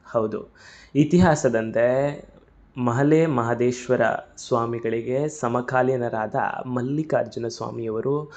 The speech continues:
ನೆಲೆಸಿದಂತಹ ಪುಣ್ಯಕ್ಷೇತ್ರ ಇದು. ಇಲ್ಲಿನ ಇತಿಹಾಸದ ಪ್ರಕಾರ ಹಾಗೂ ನಂಬಿಕೆಯ ಪ್ರಕಾರ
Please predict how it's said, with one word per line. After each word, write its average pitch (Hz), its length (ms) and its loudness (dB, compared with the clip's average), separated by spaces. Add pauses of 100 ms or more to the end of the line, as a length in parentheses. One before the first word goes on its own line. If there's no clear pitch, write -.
(320)
ನೆಲೆಸಿದಂತಹ 123 1040 -2
ಪುಣ್ಯಕ್ಷೇತ್ರ 139 800 -4
ಇದು. 107 440 -10 (840)
ಇಲ್ಲಿನ 160 260 8
ಇತಿಹಾಸದ 143 800 4
ಪ್ರಕಾರ 113 460 -2
ಹಾಗೂ 135 420 0
ನಂಬಿಕೆಯ 117 540 0
ಪ್ರಕಾರ 123 440 -4